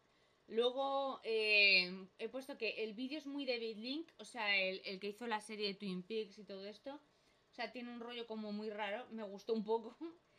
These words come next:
Eh, me, luego puse, me mola que digan todo el rato Circus Mi-, Circus Mircus a cada rato como si fueran, yo qué sé, Jason Derulo o algo de eso.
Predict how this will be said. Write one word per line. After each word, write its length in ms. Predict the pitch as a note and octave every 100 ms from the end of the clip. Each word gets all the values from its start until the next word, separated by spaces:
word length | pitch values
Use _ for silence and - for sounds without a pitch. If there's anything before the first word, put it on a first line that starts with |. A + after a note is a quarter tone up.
| _ _ _ -
Eh, 340 | A#3 A3+ A3
me, 240 | A3 A3 -
luego 280 | A#3+ A#3 A#3+
puse, 220 | C4 C4
me 180 | A#3+ A3+
mola 320 | A#3+ C4 C#4+
que 120 | C#4+
digan 260 | C4+ B3+ C4
todo 120 | A#3+
el 80 | A3+
rato 240 | A#3+ A#3+
Circus 360 | B3+ B3 G3 G#3
Mi-, 300 | G3+ G#3+ -
Circus 340 | - G#3+ G#3 G3+
Mircus 400 | G#3 A3 C4+ C#4
a 60 | B3+
cada 200 | G#3+ G3+
rato 240 | G#3 G3+
como 220 | A#3+ A3+
si 140 | G3+ G3
fueran, 280 | G3+ G#3+
yo 120 | G#3+ F#3+
qué 100 | F#3+
sé, 180 | A3+
Jason 300 | G#3+ G#3+ G#3+ G#3
Derulo 460 | F#3 G3+ A3 G3+
o 80 | F#3
algo 180 | G3 F#3
de 80 | F#3+
eso. 280 | - B3